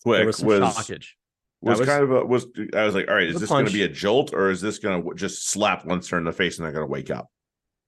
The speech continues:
Speaker 2: Right. But after Conan's second try and then
Speaker 1: Mm-hmm.
Speaker 2: Sheehan,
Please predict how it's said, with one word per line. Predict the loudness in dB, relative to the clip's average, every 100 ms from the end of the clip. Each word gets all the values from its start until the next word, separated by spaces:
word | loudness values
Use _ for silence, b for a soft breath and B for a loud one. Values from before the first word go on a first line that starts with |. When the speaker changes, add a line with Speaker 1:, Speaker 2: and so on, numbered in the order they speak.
| -4
Speaker 2:
Right. | -2 -2 -6 _ _ _ 2
But | 2
after | 2 2 2 2 -4 -14 -14 _ _ _
Conan's | 0 2 4 2
second | 0 -2 -4
try | -2 -2 -2 -4 -8 _ _ _ _ _ _ _ _ _ _ 0
and | 4
then | 4 2
Speaker 1:
Mm-hmm. |
Speaker 2:
Sheehan, | 0 0 0 -2 -6